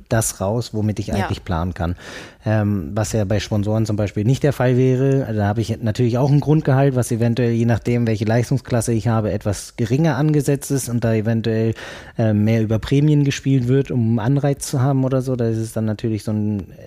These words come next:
Speaker 1: etwas vagerer, ähm, finanzieller oder eine etwas vagere finanzielle Situation, wenn ich dann nicht meine Ergebnisse bringe.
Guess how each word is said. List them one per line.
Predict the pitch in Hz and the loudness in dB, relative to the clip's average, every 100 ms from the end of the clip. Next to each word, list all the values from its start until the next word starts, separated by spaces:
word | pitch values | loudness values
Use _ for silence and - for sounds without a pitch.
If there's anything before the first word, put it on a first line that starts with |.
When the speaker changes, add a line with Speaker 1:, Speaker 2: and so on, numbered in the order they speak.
| - | -12
Speaker 1:
etwas | 117 - 98 110 | -10 -6 -6 -4
vagerer, | 98 101 113 120 110 110 113 - | -2 -2 -2 -2 0 2 0 -2
ähm, | 117 110 107 110 104 104 104 101 | -2 0 0 0 -2 -2 -4 -6
finanzieller | - 120 110 113 117 107 107 107 101 | -4 -2 -2 -2 0 0 0 -2 -4
oder | 101 | -4
eine | 98 - 101 | -4 -6 -6
etwas | 101 98 - | -4 -4 -2
vagere | 101 107 104 104 101 | -2 -2 -2 -4 -2
finanzielle | 117 101 - 107 | -2 -2 -2 -2
Situation, | 101 107 107 104 - 117 113 - - - - - | -2 -2 -4 -4 -4 -2 -2 -6 -16 -16 -14 -4
wenn | 107 | -4
ich | - | -2
dann | 107 110 | 0 2
nicht | 120 - | 2 2
meine | 110 107 104 101 | 0 2 2 0
Ergebnisse | - 104 113 110 98 90 | -2 0 0 0 -2 -4
bringe. | 87 85 85 | -4 -2 -4